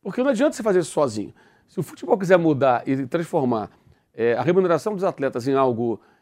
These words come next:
é, é, mais ou menos disciplinado em função de retorno, resultado, dedicação, presença, tem, tem que ser quase que global.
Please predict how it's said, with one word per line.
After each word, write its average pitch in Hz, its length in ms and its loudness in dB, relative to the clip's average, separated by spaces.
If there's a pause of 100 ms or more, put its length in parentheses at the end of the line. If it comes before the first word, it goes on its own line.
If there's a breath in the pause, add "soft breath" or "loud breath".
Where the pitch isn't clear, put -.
é, 117 360 -2
é, 120 60 0
mais 135 200 -2
ou 135 40 -2
menos 135 180 -2
disciplinado 123 580 -2
em - 20 -4
função 120 360 -6
de 104 120 -8
retorno, 110 480 -2
resultado, 117 460 -2
dedicação, 117 540 -6
presença, 135 600 0 (640)
tem, 240 140 -2
tem 254 160 -2
que - 60 -10
ser - 140 0
quase 247 220 0
que 285 80 0
global. 226 520 6